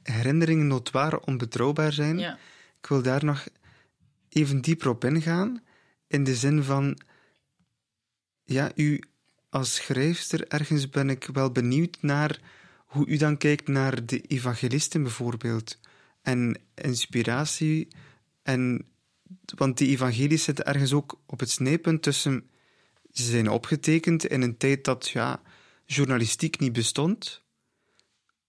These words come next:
Speaker 1: Die zijn, die schre-, zijn ergens geschreven vanuit herinneringen, vanuit geschiedschrijving. Hoe, hoe kijkt u daarnaar?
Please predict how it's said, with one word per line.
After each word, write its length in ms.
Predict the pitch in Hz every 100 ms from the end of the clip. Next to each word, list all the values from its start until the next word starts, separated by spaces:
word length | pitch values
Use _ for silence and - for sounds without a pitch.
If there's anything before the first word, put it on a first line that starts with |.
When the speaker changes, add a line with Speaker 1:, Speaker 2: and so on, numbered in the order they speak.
| _ _ -
Speaker 1:
Die 380 | 139 131 - 123
zijn, 320 | 127 131 - _
die 200 | 131 123
schre-, 340 | - 139 127
zijn 160 | 123 127
ergens 300 | 117 123 117
geschreven 440 | 127 - 131 135 120
vanuit 420 | 120 117 113 -
herinneringen, 520 | 123 113 123 165 170
vanuit 280 | 135 127 123
geschiedschrijving. 800 | - 117 147 - 156 151 160 160
Hoe, 160 | 131 123 - _
hoe 240 | _ 147
kijkt 380 | - 127 120 - -
u 260 | 143 156 151 -
daarnaar? 720 | - 123 117 113 135 - -